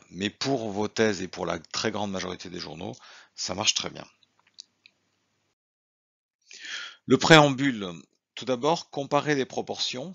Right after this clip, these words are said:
comme par exemple comparer la proportion de malades entre les groupes A, B et C,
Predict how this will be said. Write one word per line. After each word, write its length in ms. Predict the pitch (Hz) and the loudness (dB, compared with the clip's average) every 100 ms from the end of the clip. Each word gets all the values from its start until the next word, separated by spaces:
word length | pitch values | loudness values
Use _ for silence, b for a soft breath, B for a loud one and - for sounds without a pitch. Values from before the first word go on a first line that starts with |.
| - | -12
comme 220 | 117 98 | -10 -4
par 120 | 98 | -2
exemple 240 | 98 117 110 | -2 -6 -8
comparer 440 | 113 101 101 117 | -8 -4 -2 -2
la 100 | 101 | -6
proportion 460 | - 110 98 - 110 | -8 -14 -10 -8 -8
de 80 | |
malades 480 | 95 98 104 95 90 - | -8 -6 -4 -4 -6 -10
entre 260 | 98 - | -12 -10
les 80 | 92 | -10
groupes 280 | 87 101 - - | -10 -10 -14 -4
A, 200 | 110 - - | -2 -2 -6
B 140 | 92 | -10
et 240 | 98 - 98 | -8 -8 -6
C, 280 | - 113 | -6 -6